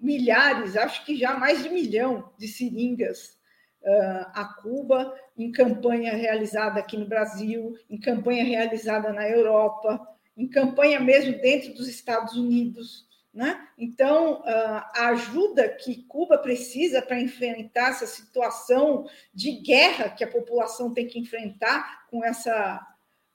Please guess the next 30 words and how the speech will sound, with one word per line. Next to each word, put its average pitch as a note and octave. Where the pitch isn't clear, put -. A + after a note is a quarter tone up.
medida B3
horrorosa A#3
dos G3+
Estados G#3
Unidos G#3+
de A3+
impor A3+
esse A3
bloqueio A3+
genocida B3
ao G#3
povo A3
cubano A3+
tanto C#4
tempo, A3+
e A3+
agora A#3
ainda B3+
mais C4
acirrada B3
depois A#3+
do B3
governo A3+
Trump C#4+
e A3
com A#3+
a A#3
situação A3+
da G#3+
pandemia, G#3+